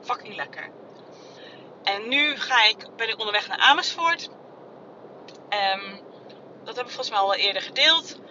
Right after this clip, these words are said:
Ik wilde oorspronkelijk, ik heb het volgens mij twee maanden geleden ingepland,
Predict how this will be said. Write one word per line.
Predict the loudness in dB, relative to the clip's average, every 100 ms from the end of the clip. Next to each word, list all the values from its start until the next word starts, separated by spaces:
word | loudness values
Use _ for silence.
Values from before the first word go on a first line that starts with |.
| -20 -20 -20 -20 -6
Ik | -6
wilde | 2 4 6 6 4
oorspronkelijk, | 2 4 2 2 -6 -6
ik |
heb | -8
het | -10
volgens | -12 -8
mij | -4
twee | 0 2
maanden | 2 2 -4
geleden | -4 -6 -4
ingepland, | -6 -6 -4 0 0 -2